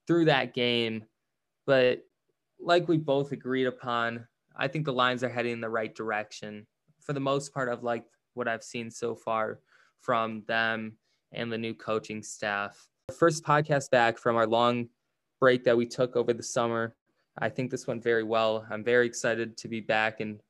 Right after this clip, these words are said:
hopefully we will start producing more podcasts more consistently over the upcoming school year for us.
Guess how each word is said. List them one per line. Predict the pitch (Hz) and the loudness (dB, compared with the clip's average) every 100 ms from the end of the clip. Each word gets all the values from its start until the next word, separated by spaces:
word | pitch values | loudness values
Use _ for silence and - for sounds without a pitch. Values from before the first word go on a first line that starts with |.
| _ _ _ _ | _ _ _ _
hopefully | 127 123 135 | 0 2 2
we | 123 123 | 2 2
will | 117 117 | 2 -2
start | - 123 113 107 76 - | -2 2 2 2 -6 -6
producing | 127 127 139 - 131 | 2 4 2 0 -2
more | 123 117 | -2 -4
podcasts | - 123 120 - 113 107 110 - - _ _ _ _ _ | -2 -2 -2 -2 0 0 -2 -10 -16 _ _ _ _ _
more | 127 131 | 2 4
consistently | 127 120 - 151 156 143 139 139 135 131 _ - | 2 -4 0 0 0 -4 -2 -2 -2 -4 _ -4
over | 127 123 127 120 120 _ _ _ _ _ | -2 2 2 0 -2 _ _ _ _ _
the | 98 | -2
upcoming | 117 - 131 120 117 | -2 -2 -8 -6 -6
school | 113 - 135 131 | -8 -8 -2 2
year | 127 127 | 2 0
for | - 123 | -2 0
us. | 113 117 117 - - | 4 4 2 -4 -16